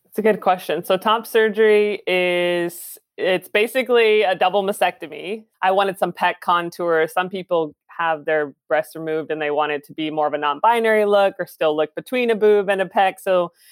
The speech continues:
there's no one way to do it. But top surgery is basically, like, remove some breast tissue 'cause you don't <laughs> want your breast to look that way anymore.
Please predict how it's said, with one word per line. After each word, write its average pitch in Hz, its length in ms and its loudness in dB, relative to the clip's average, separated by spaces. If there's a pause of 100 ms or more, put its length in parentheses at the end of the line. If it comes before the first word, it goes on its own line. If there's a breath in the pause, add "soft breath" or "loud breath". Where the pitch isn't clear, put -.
(180 soft breath)
there's 202 160 0
no 220 160 4
one 185 240 0
way 175 140 2
to 165 100 -4
do 175 160 -4
it. 156 100 -2
But 175 140 -8
top 208 200 0
surgery 190 300 -4
is 185 60 -6
basically, 180 380 -4
like, 156 240 0 (100)
remove 202 460 0
some 220 120 -4
breast 196 280 2
tissue 185 420 0
'cause 190 240 -10
you 185 80 -4
don't 175 220 -2
<laughs> - 0 -
want 196 180 -2 (180)
your 220 120 0
breast 233 300 0
to 175 60 -14
look 185 200 -6
that 147 200 -2
way 156 140 -2
anymore. 156 560 -6